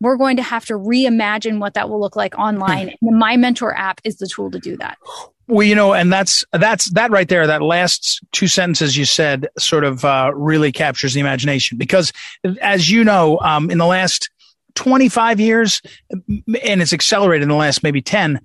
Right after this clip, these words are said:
Speaker 2: there's been extraordinary success at sidewalk counseling. We,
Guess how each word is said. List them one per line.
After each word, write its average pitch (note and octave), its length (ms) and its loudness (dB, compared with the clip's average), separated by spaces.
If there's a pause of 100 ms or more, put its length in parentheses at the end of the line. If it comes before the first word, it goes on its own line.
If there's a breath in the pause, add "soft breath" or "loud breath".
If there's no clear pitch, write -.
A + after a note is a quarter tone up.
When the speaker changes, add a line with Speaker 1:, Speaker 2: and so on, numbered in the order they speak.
(260 soft breath)
Speaker 2:
there's G3+ 160 4
been G#3+ 140 2
extraordinary F#3 760 0
success C#3 520 0
at C#3 60 -2
sidewalk C#3+ 520 0
counseling. C3 520 -6
We, E3+ 200 0